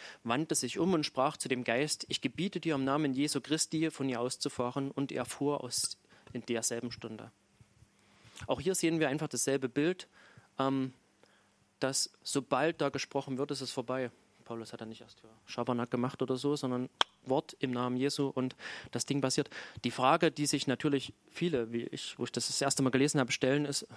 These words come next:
Warum wartet Paulus mehrere Tage, bevor er das tut? Spannend für mich auch, wo ich das erste Mal gelesen habe, war, dass dieser Wahrsagegeist die Wahrheit verkündet.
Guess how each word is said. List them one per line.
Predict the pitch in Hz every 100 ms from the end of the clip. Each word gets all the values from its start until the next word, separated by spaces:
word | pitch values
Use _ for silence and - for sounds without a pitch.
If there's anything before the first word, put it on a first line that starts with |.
| -
Warum | - 170 170 165
wartet | 120 131 160 -
Paulus | - 127 156 -
mehrere | 135 147 135 131
Tage, | 156 190 160
bevor | 120 131
er | 131
das | 127
tut? | - 180 - _ _ _ _ _ _ _ _ _ _ _ _ _ _ _ _ _ _
Spannend | - 117 151 147
für | 135
mich | 147 151
auch, | 131
wo | 139
ich |
das | 139 127
erste | 135 143
Mal |
gelesen | 123 131 139
habe, | 120
war, | 127 143
dass | 127
dieser | - 120 110
Wahrsagegeist | 113 151 151 139 127 127 143 - 127
die |
Wahrheit | 117 135 135
verkündet. | - - 107 110